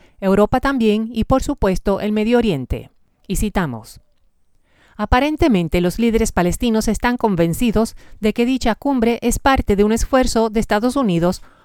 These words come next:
por normalizar relaciones entre los países árabes e Israel". El veintitrés de enero, los líderes palestinos reunidos en Ramallah, que es la capital palestina para todos los efectos, rechazaron el plan de Estados Unidos en celebrar la conferencia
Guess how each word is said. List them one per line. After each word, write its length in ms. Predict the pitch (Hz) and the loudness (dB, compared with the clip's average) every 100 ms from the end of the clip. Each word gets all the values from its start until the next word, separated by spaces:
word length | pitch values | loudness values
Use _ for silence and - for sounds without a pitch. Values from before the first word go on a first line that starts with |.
| - | -2
por 220 | 220 202 | -2 2
normalizar 720 | 196 185 190 185 - 233 240 - | 0 2 0 0 2 2 2 -2
relaciones 720 | 208 214 208 285 254 220 226 | -2 0 0 0 0 0 -2
entre 280 | 226 240 254 | -2 0 2
los 140 | 262 | 2
países 460 | - 247 202 247 - | 0 0 0 -2 -2
árabes 420 | 196 190 196 196 | 0 2 2 0
e 100 | 196 | 0
Israel". 580 | 220 - 262 240 123 107 _ _ _ _ _ _ _ | -2 -2 -2 -2 -4 -8 _ _ _ _ _ _ _
El 100 | 196 | -2
veintitrés 560 | 190 196 208 202 233 - | 0 0 0 2 2 0
de 60 | |
enero, 420 | 269 277 262 262 269 | 0 2 2 2 2
los 220 | 202 196 | 0 0
líderes 380 | 220 220 226 - | 0 2 2 0
palestinos 560 | 233 226 - 269 254 | 0 0 0 -2 0
reunidos 500 | 226 185 185 202 220 | 0 0 2 0 0
en 80 | 226 | 0
Ramallah, 540 | 202 240 262 202 240 - _ _ _ | -2 0 2 2 0 -4 _ _ _
que 140 | - | -2
es 100 | 214 | 0
la 140 | 233 220 | 0 0
capital 420 | 220 208 233 226 | -2 -2 0 0
palestina 640 | 220 214 - 254 240 214 220 _ | 2 0 0 -2 0 -2 -4 _
para 200 | - 202 | -2 0
todos 240 | 214 220 220 | 2 2 2
los 140 | 214 | 2
efectos, 640 | 175 247 240 - 226 - - - _ _ - | 0 -2 -2 -2 -4 -4 -16 -20 _ _ -4
rechazaron 640 | 233 233 165 - 294 294 | -2 0 0 2 2 2
el 100 | 294 | 0
plan 280 | - 247 226 | 0 2 2
de 80 | 233 | 2
Estados 400 | 196 208 226 226 | 0 0 0 -2
Unidos 420 | 240 180 170 185 - | -2 0 0 -2 -2
en 100 | 208 | 0
celebrar 460 | 226 233 254 262 | 2 2 2 0
la 80 | 269 | -2
conferencia 720 | 269 269 240 170 160 185 208 | -2 -2 0 0 -2 -2 -2